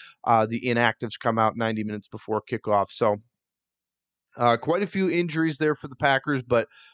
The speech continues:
uh, it's something that they gotta work through, and I expect them to be relatively healthy,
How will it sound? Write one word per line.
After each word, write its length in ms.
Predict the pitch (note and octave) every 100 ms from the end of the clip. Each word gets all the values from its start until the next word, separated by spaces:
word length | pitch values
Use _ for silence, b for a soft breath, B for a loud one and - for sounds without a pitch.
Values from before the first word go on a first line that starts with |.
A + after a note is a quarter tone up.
| B
uh, 160 | A2 A2+
it's 80 | A2+
something 200 | D#3+ C#3+
that 100 | C#3
they 100 | C#3+
gotta 200 | C3+ C3+
work 240 | C3 C3+ -
through, 280 | C3+ C3+ B2+
and 140 | A2+ b b -
I 80 | G3+
expect 340 | - F#3+ F#3
them 140 | F3
to 80 | C#3
be 160 | C3 D3
relatively 800 | B2+ C#3 C3 B2+ C#3+ B2 A#2 A#2+
healthy, 600 | A2+ A#2 - B2 A2+